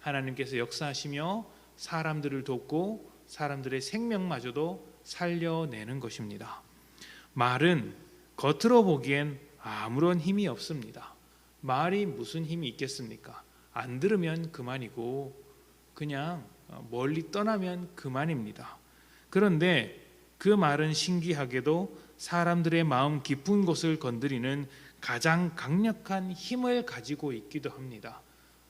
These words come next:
어, 폭력과 힘으로는 사람을 변화시킬 수 없어도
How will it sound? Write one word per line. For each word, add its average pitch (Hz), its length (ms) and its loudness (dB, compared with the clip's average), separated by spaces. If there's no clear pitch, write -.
어, 113 400 -16
폭력과 233 640 -2
힘으로는 180 680 0
사람을 170 500 -4
변화시킬 131 500 -8
수 139 140 -4
없어도 151 520 -4